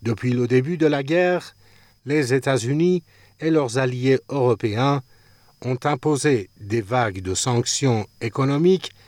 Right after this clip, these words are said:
sans précédent contre Moscou, tout en fournissant d'importants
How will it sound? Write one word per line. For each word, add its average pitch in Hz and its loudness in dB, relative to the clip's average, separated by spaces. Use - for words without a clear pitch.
sans 190 -2
précédent 135 0
contre 139 0
Moscou, 156 0
tout 170 -6
en 135 2
fournissant 151 0
d'importants 143 0